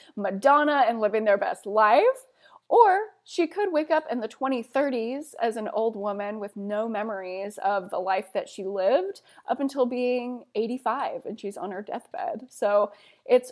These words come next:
really fun and charming for the holidays. Like, it goes into a lot of the New Year's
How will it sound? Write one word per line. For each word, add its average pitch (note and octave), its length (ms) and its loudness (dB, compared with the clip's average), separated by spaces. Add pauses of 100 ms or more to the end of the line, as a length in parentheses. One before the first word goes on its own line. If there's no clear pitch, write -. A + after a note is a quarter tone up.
(140)
really C4+ 580 0
fun C4+ 640 -2 (100)
and G#3+ 240 -6
charming C#4+ 760 -4
for D4+ 160 -4
the A3 100 0
holidays. G4+ 880 -2
Like, G#3+ 200 -2
it - 140 -12 (340)
goes B3 280 -2
into B3+ 280 -6
a - 20 -2
lot A#3+ 240 0
of B3 80 0
the B3 340 -2
New A3+ 260 -4
Year's A#3 680 -2